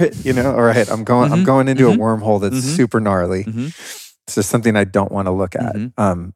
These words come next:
Speaker 1: but inevitably, the, just exactly as you described,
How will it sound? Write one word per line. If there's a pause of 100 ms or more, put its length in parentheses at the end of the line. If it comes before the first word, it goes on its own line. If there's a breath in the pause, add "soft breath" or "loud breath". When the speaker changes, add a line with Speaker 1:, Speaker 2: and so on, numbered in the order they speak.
(120)
Speaker 1:
but
inevitably, (600)
the, (380)
just
exactly
as
you
described,